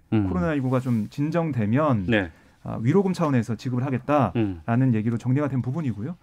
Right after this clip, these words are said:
Speaker 2: 민주당도 이견은 좀 없어 보이는데
Speaker 1: 네.
Speaker 2: 뭐 지난주에 뭐 의원들 몇 명 얘기를 들어보면, 아, 이게 좀 보편 지원이 그래도 낫지 않냐 이런 얘기 하는 의원들이 있어요.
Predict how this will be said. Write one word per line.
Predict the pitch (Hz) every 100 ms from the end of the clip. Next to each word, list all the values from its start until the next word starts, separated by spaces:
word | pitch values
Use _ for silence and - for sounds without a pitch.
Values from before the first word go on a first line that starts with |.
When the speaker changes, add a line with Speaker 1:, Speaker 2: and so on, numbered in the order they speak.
| _ - - -
Speaker 2:
민주당도 | 170 208 202 175
이견은 | 139 220 208 185
좀 | 170 151
없어 | 120 -
보이는데 | 196 151 123 107 156 165 107 101
Speaker 1:
네. | 104 80 - -
Speaker 2:
뭐 | 131
지난주에 | 127 180 180 170 160 131 - - -
뭐 | 127 135
의원들 | 165 156
몇 | 123 139
명 | 147 127
얘기를 | 127
들어보면, | 139 147 139 95 110 139 92 85 _ - - - - - -
아, | 110 104
이게 | 101 147
좀 | 175 139
보편 | - 139 240 208
지원이 | 180 170 160 180
그래도 | 139 147
낫지 | 135 - 190
않냐 | 120 135
이런 | 135 175
얘기 | 165
하는 | 180 170
의원들이 | 135 160 214
있어요. | 98 - 185 92